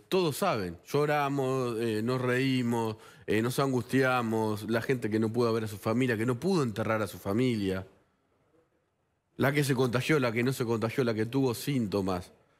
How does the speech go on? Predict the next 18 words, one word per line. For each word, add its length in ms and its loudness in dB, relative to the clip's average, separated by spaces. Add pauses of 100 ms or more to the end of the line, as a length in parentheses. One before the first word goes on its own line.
(140)
La 160 2
palabra 340 2
barbijo, 560 0
ife, 280 0
A 40 -2
T 140 -2
P, 340 0 (260)
ASPO, 680 0
DISPO, 500 0
HIPO. 540 0 (1700)
Eh, 540 2
pasó 300 2
de 120 2
todo. 760 -4 (160)
Los 500 0
certificados, 960 0
los 100 -2
controles. 1080 -2